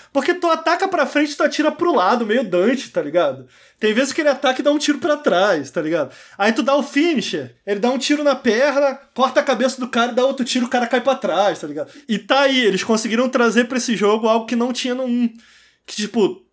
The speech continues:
tu cortava o inimigo e o sabre parecia um bastão. Agora tu corta a perna, tu corta braço, mesmo de Stormtrooper. Então, tu,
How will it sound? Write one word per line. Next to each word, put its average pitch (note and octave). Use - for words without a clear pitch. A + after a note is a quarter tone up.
tu A#3
cortava B3
o C4+
inimigo A#3+
e B3+
o A#3
sabre A#3
parecia A#3+
um A#3+
bastão. A3+
Agora F3+
tu -
corta A#3
a C4
perna, G#3
tu -
corta G3+
braço, F3
mesmo A#3
de C4
Stormtrooper. A#3+
Então, G#3
tu, A3